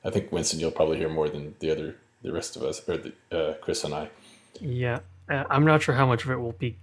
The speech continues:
Speaker 2: good or bad or even have any merit, 'cause right now there's a fairly lengthy thread on the Carbide three D forums of people, uh, having a minor meltdown.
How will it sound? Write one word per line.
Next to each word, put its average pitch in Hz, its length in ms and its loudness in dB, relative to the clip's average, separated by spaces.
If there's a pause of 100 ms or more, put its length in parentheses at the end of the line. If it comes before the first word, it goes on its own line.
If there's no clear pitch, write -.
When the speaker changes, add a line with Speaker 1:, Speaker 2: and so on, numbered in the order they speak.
Speaker 2:
good 127 280 4
or 127 160 4
bad 113 420 6
or 139 240 2
even 120 400 0
have 117 340 -2
any 123 240 2
merit, 110 520 -2
'cause 123 160 2
right 139 160 4
now 151 120 6
there's 120 160 2
a 120 60 2
fairly 147 420 4
lengthy 120 460 2
thread 120 280 0
on 113 100 0
the 107 120 -4
Carbide 113 460 0
three 123 200 -2
D 113 120 0
forums 110 500 2
of 110 180 -6
people, 107 480 -2
uh, 104 240 -2 (500)
having 120 320 2
a 110 40 2
minor 110 380 2
meltdown. 120 680 2